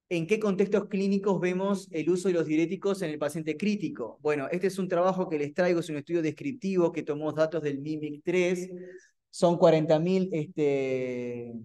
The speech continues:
individuos de diferentes unidades de cuidados intensivos de, que son colectadas desde el dos mil uno al dos mil dos. La base de datos está en Israel.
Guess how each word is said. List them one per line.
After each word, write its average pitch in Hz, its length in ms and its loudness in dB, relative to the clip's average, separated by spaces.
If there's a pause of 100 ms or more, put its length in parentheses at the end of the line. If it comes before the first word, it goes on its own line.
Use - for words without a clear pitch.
(280)
individuos 165 600 0
de 156 60 2
diferentes 151 540 -2
unidades 151 580 0
de 139 160 -4
cuidados 147 280 -2
intensivos 180 800 -2 (320)
de, 156 460 2
que 135 80 -8
son 160 180 -6
colectadas 151 560 0
desde 160 220 -2
el 143 60 -6
dos 139 140 -6
mil 156 220 -8
uno 170 280 -4
al 135 180 -6
dos 139 140 -6
mil 156 200 -10
dos. 190 360 -2
La 135 120 -4
base 151 260 -6
de 147 80 -4
datos 156 320 -4
está 135 280 -6
en 147 80 -6
Israel. 185 680 0